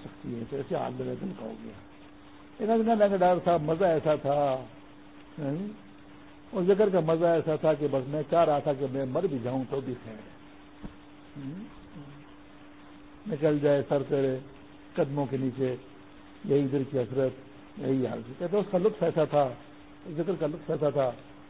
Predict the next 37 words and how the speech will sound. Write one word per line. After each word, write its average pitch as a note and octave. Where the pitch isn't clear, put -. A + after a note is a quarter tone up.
کہ A3+
بس F#3+
میں G3+
چاہ F3+
رہا، F3
میں E3
سمجھ E3+
رہا D#3+
تھا D#3+
گھر E3
سے D3+
ارزمیاں E3
آیا، D3+
cardiac D3+
arrest D#3
بھی E3
ہو D3+
سکتا C#3+
ہے، C3+
anything E3+
can C3
happen C3
to B2
you۔ B2+
تو C#3+
میں D3+
نے D#3
کہا D3+
کہ D3
what G3+
so F#3
happens D3
should E3+
happen، A#2+
جو G3+
بھی F3
ہو D3